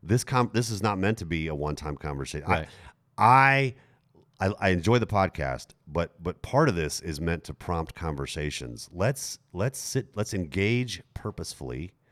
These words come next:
Speaker 1: over a beverage, over a meal, over a shared activity that will include some of the harder conversations. Um, let's talk about what does the scripture mean when it talks about God choosing, and what,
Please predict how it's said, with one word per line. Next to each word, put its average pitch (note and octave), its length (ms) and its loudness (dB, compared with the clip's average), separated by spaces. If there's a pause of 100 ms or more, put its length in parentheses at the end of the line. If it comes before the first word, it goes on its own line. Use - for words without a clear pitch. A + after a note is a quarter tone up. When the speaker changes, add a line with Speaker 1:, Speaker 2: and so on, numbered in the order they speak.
(400)
Speaker 1:
over E2+ 440 2
a C#2+ 160 -10
beverage, F#2 640 0
over C#2+ 260 -4
a C2 80 -8
meal, F2+ 500 2
over C#2+ 220 -6
a C#2+ 60 -8
shared E2+ 280 -4
activity D2 600 -6 (400)
that F#2+ 240 0
will F#2 200 2
include F2 800 0 (680)
some C3+ 220 -4
of D#3+ 40 -2
the F#3 60 -2
harder C#3+ 340 -2
conversations. C3+ 1000 -8 (300)
Um, D2+ 440 -4
let's A#2+ 320 -2
talk B2 380 -6
about D#2 480 -2 (500)
what F#2+ 220 0
does G#2 180 -4
the G2+ 80 -2
scripture - 400 -6
mean D#2+ 400 -2
when C#2 140 -4
it C#2 160 -10
talks - 280 -10
about B1+ 340 -8
God B1+ 220 -10
choosing, A#1+ 440 -10
and B1 100 -8
what, D#2 160 -2